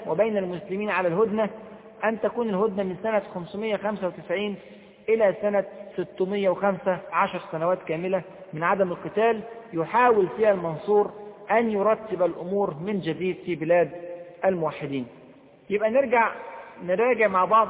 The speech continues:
تاني كده تاريخ الموحدين. هنقول إن دولة الموحدين تأسست في سنة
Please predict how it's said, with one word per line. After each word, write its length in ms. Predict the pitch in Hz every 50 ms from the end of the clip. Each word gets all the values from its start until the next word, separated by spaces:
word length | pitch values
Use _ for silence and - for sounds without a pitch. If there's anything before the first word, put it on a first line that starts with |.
| - -
تاني 260 | 208 220 214 214 202
كده 340 | - - 208 208 202 190 - - - -
تاريخ 280 | 165 175 208 190 -
الموحدين. 580 | 170 165 156 151 139 - - 143 139 139 123 101 - - - - - - _ _ _ _ - -
هنقول 400 | 156 180 240 247 254 262 233 196 - - - - - - - - _ _ _ _ _ _ _ 170
إن 140 | 170 180 175
دولة 200 | 226 240 233 226 226
الموحدين 580 | 185 180 - - - - 170 190 226 226 190
تأسست 460 | - - 185 185 - 220 214 - 196 - -
في 60 | 185
سنة 260 | - - 202 202 190